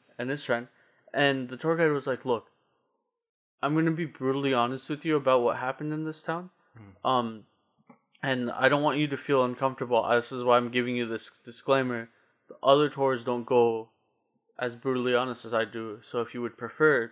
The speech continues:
Speaker 1: to do that, go with them."
Speaker 2: Yeah.
Speaker 1: And he's like, and the dude was like, "No, I would like to learn, whatever." He goes on this tour,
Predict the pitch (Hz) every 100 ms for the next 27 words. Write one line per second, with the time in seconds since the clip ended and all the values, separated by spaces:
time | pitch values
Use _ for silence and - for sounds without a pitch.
0 | _ 113 120 120 113 101 120 110 101 117
1 | 104 _ _ - 113 139 156 160 147 127
2 | 113 123 123 127 151 156 147 127 131 135
3 | 120 123 120 117 - 117 151 165 156 107
4 | 107 117 107 101 - _ _ _ _ _
5 | - 156 226 208 190 143 - 117 117